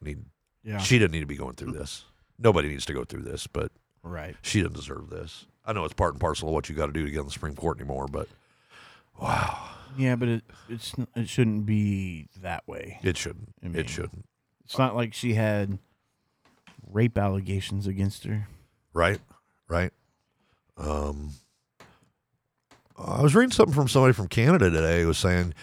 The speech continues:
Speaker 1: "Yeah, I don't really know the names of our Supreme Court justices." And part of the reason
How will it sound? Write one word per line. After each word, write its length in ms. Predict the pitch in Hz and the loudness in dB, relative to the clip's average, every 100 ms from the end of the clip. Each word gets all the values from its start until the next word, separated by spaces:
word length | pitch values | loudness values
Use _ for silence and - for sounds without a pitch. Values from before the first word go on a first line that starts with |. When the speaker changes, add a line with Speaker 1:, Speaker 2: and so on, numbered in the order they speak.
| - - | -18 2
Speaker 1:
"Yeah, 140 | 156 180 | 8 8
I 20 | |
don't 200 | 202 - | 8 6
really 180 | 143 127 | 6 8
know 160 | 123 | 8
the 120 | 127 104 | 8 6
names 260 | 98 90 | 4 4
of 100 | 90 | 4
our 240 | 87 82 80 | 6 6 4
Supreme 320 | - 85 87 | 0 0 2
Court 180 | 85 76 | 2 2
justices." 680 | 85 78 80 80 76 - - - - - _ | 2 2 -4 -4 -4 -6 -12 -20 -20 -20 _
And 300 | - 101 95 | -2 0 2
part 180 | - 139 | 8 8
of 80 | 143 | 10
the 80 | 110 | 8
reason 560 | 113 110 104 98 65 | 8 6 4 0 -4